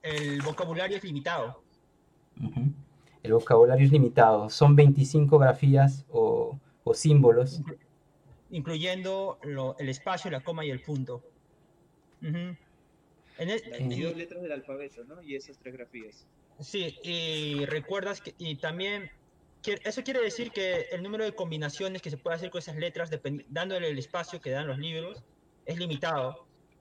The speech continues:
Speaker 1: A lo que yo me, me puse a pensar un poco de que hay, hay, hay dos posiciones, ¿no? En, en los dos axiomas que pueden ser contradictorias.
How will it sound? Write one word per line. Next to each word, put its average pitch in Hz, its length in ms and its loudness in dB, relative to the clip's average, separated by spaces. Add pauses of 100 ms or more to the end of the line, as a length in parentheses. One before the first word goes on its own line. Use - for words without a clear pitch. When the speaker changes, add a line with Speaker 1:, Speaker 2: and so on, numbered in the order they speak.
(100)
Speaker 1:
A 147 80 -6
lo 151 180 -4
que 151 180 -6
yo 190 180 -6
me, 185 340 -6
me 160 140 -8
puse 208 220 -8
a - 20 -8
pensar 185 260 -8
un 196 80 -10
poco 214 540 -8 (220)
de 143 180 -10
que 135 560 -4 (100)
hay, 180 180 -6 (120)
hay, 208 200 -6
hay 220 140 -4
dos 233 120 -4
posiciones, 226 580 -6
¿no? 196 160 -10
En, 147 260 -10
en 139 140 -10
los 147 120 -6
dos 175 200 -6
axiomas 175 320 -8
que 147 100 -12
pueden 175 240 -6
ser - 140 -12
contradictorias. 156 640 -8